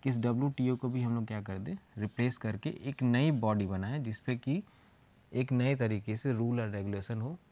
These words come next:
एग्रीमेंट हो, तो इस चीज़ को हम लोग ध्यान दे रहे हैं, ठीक है। तो ये थे, ये था इसका डब्ल्यूटीओ का स्ट्रक्चर जिसमें मिनिस्ट्रियल कॉन्फ्रेंस सबसे ऊपर होता है, उसके बाद जनरल काउंसिल आता है। जनरल काउंसिल के दो, दो बॉडी हैं, डिस्प्यूट सेटलमेंट बॉडी,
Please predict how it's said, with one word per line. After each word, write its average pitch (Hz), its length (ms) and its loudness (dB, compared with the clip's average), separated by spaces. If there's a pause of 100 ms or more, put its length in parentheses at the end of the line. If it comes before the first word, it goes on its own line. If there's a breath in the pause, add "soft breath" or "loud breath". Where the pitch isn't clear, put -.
(240)
एग्रीमेंट 110 580 -2
हो, 156 140 -6 (360)
तो - 260 -12
इस 123 180 -8
चीज़ 110 180 -4
को 110 140 -6
हम 101 100 -4
लोग 98 140 -6
ध्यान 95 260 -12
दे 98 60 -16
रहे 98 100 -16
हैं, 98 100 -16 (240)
ठीक 135 140 -12
है। 113 80 -8 (580 loud breath)
तो 131 380 0
ये 131 320 0
थे, 131 300 0
ये 123 360 0
था 131 160 -2
इसका 120 220 -2
डब्ल्यूटीओ 117 440 -2
का 113 140 -4
स्ट्रक्चर 110 400 -8
जिसमें 113 300 -2
मिनिस्ट्रियल 110 500 2
कॉन्फ्रेंस 120 420 -2
सबसे 113 260 -4
ऊपर 110 240 -4
होता 117 220 -4
है, 123 160 -6 (420)
उसके 117 260 -2
बाद 113 320 0
जनरल 110 340 2
काउंसिल 110 400 0
आता 110 180 -2
है। 110 60 -2
जनरल 107 240 -2
काउंसिल 110 380 -2
के 110 100 -2
दो, 107 320 0 (200)
दो 107 180 0
बॉडी 110 360 0
हैं, 113 200 2
डिस्प्यूट 117 460 -2
सेटलमेंट 110 520 -2
बॉडी, 110 340 -4